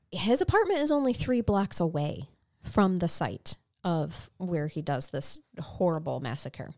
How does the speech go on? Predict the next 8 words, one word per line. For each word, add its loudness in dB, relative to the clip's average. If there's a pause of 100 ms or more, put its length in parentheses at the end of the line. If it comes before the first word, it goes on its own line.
(720)
But 2
prior, 4
right 4
prior 4
to 2
the, 0 (100)
the 0
shooting, -6